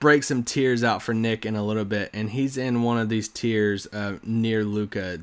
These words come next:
that, uh, we can debate on some. Uh, just looking a little bit more at E S P N's list before we talk about tiers, they had Mirotic at fifty.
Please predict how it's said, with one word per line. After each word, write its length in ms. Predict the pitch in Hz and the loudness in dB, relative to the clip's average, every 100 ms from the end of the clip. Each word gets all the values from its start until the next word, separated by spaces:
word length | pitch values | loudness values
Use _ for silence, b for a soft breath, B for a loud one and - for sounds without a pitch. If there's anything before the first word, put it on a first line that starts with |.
| 101 | -8
that, 420 | 98 92 78 - - | -6 -6 -8 -14 -12
uh, 220 | 98 90 | -10 -6
we 140 | 104 | -6
can 220 | 104 95 95 | -6 -8 -8
debate 360 | 90 98 87 | -8 -8 -8
on 220 | 82 87 | -10 -12
some. 320 | - 90 78 82 B B B B | -10 -10 -12 -16 B B B B
Uh, 160 | - 107 | -4 -2
just 260 | 110 170 156 | 2 0 4
looking 280 | 185 196 | 4 4
a 80 | 151 | 4
little 260 | 135 151 180 | 6 6 6
bit 160 | 180 156 | 4 4
more 160 | 151 | 4
at 80 | 139 | 4
E 100 | 135 | 4
S 120 | 143 | 4
P 120 | - 139 | 4 0
N's 140 | 120 | 2
list 200 | 127 127 | 2 0
before 280 | 120 110 120 | -2 -2 0
we 120 | 117 | 0
talk 260 | 110 123 113 | 0 0 0
about 200 | 110 87 | -2 -4
tiers, 520 | - 117 113 107 - - | 0 2 2 0 -4 -12
they 160 | 98 127 | -2 2
had 100 | 143 | 2
Mirotic 520 | 110 120 131 - 135 | 2 2 2 2 0
at 160 | - - | -2 -6
fifty. 520 | - 120 143 139 143 | -4 -4 0 -2 -2